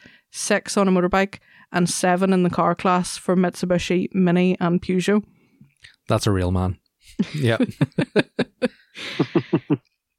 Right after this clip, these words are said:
Speaker 1: Equally as unpredictable as the rally itself, the weather can often cause chaos for competitors.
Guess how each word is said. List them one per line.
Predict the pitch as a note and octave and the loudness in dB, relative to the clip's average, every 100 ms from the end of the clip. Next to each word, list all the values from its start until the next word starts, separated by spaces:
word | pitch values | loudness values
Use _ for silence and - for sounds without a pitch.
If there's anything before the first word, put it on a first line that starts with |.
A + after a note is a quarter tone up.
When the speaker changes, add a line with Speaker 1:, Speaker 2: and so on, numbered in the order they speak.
| _ _ _ - - - | _ _ _ -20 -8 -2
Speaker 1:
Equally | G#3+ - C4 B3+ A#3+ | -2 2 2 4 4
as | G3 | 2
unpredictable | G3 F#3+ F#3 F3+ F#3+ F3+ | 2 2 0 0 2 2
as | F3 E3+ | 2 0
the | F3+ | 0
rally | F3 E3+ | 2 2
itself, | F3 - - F3 G3 - - - | 2 -2 0 2 2 -2 -14 -4
the | G3 | -2
weather | F3 F#3 F3 F#3+ A3+ - | 0 2 2 2 0 -2
can | - G#3 | 0 2
often | G3+ G#3 G#3+ | 2 0 0
cause | G3+ G3+ G3+ | 2 0 0
chaos | - G3+ G#3 G3+ | 0 2 0 -2
for | G3 | -2
competitors. | G#3 G3+ G3+ G#3 A3 G#3+ | 0 0 2 2 2 0